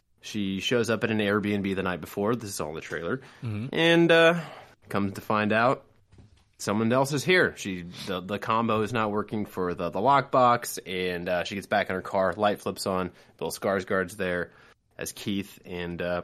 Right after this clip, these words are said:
Speaker 1: of course, from that, you're like, "What the fuck? This, this is creepy. Like, don't go in the house. Like, what are you doing? Like, in the middle of the night?"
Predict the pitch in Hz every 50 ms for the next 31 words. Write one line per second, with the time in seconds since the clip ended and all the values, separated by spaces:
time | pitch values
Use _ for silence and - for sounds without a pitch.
0 | - - - - - - - 131 120 107 - - - - 98 101 95 95 92 92
1 | - - 92 87 85 82 82 82 78 - - 87 - 82 - - 80 - - -
2 | 101 95 87 - - - 110 101 92 87 - - - 143 131 117 - 123 120 117
3 | 127 110 123 - 156 139 113 104 90 80 80 78 85 80 78 - - 120 127 120
4 | 101 85 80 78 73 78 87 85 - - 101 120 113 113 117 123 113 101 107 117
5 | 120 117 113 110 110 107